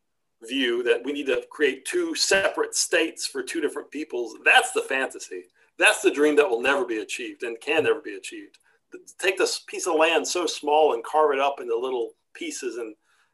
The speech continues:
and say one belongs to this ethnicity, one belongs to that. That's what all the diplomats think should be done. But for me, that's the greatest fantasy of all.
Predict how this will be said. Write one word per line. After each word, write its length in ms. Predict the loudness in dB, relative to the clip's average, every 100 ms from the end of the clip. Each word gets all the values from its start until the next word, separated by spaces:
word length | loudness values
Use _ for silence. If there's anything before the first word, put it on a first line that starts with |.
| -14
and 140 | -10 -4
say 360 | 0 0 -4 -12 -20 2
one 240 | 4 6
belongs 400 | 6 6 6 2
to 40 | 0
this 260 | 0 2
ethnicity, 520 | 0 -2 -6 -6 -6
one 160 | -6 -4
belongs 280 | -2 -4 -6
to 100 | -8 -4
that. 240 | -4 -4 -8 _ _ _ 2
That's 180 | 4 6
what 120 | 6
all 260 | 8 8 8
the 180 | 6 6 -2 _ _ _ _ 2
diplomats 500 | 6 6 6 4 4
think 200 | 4 4 -2 _ _ -20
should 300 | -12 -10 -6
be 80 | 0
done. 440 | 4 4 2 0 -4
But 160 | -4
for 140 | -6 2
me, 160 | 4 6
that's 280 | 6 4
the 80 | 2
greatest 360 | 2 0 0 -4
fantasy 380 | -4 -6 -6 -6
of 80 | -2
all. 300 | -2 -4